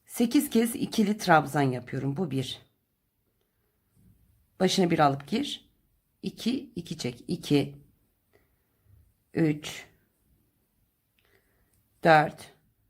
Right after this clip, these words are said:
Beş. Altı. Yedi. Sekiz.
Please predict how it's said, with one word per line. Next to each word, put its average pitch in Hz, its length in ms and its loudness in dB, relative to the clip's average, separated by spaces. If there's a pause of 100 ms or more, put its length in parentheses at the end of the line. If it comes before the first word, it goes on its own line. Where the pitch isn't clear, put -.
(1400)
Beş. - 580 -2 (2000)
Altı. 156 680 2 (2250)
Yedi. 151 540 0 (2250)
Sekiz. - 640 -4